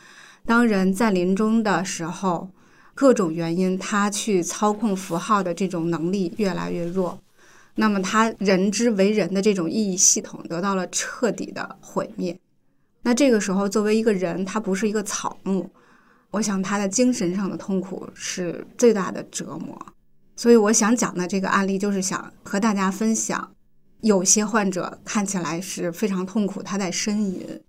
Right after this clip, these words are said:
他在哭泣，那有些患者即使是不出声的，但是我们能理解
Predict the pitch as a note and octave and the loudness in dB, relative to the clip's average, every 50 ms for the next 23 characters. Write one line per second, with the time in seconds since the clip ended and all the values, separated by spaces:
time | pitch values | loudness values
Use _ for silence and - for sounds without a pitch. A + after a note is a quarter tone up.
0 | _ _ - - G3 F#3+ F#3+ F3 F3+ - - G#3 G3 F#3+ F#3 F#3+ - - - - | _ _ -6 -4 -2 -2 -2 -2 -4 -4 -2 -2 -2 -2 0 0 0 0 0 0
1 | - F3 E3+ F#3 - - _ _ _ _ _ - G#3 G3+ G3+ F#3+ F3+ E3+ - - | -2 -4 -8 -10 -14 -18 _ _ _ _ _ -4 -2 0 0 0 0 -2 -4 -2
2 | - G3+ F#3+ F#3+ G#3 F#3+ F#3 F3+ F#3 F3+ E3+ - - - - - - - - - | -2 -2 -2 0 0 0 0 0 0 -4 -6 -6 -8 -12 -16 -20 -8 -4 -2 -2
3 | A3+ A3 - F3+ F3+ F#3+ F#3+ A3+ A#3+ A3 - - F3+ F3 - - F#3 F3+ F#3 F3 | -2 -2 -2 -4 -4 -4 0 0 0 0 -2 -4 -6 -6 -4 -6 -4 -4 -4 -4
4 | - - - - G3+ G3+ G3 G#3 G3 F#3 F3 F3+ E3+ F3 F#3 G3 G#3 - - - | -4 -6 -8 -6 -4 -4 -2 0 0 0 0 -2 -2 -2 -2 -4 -4 -6 -6 -2
5 | F#3+ G3 G3+ - F#3 E3+ D#3+ | -2 -2 0 0 -2 -4 -4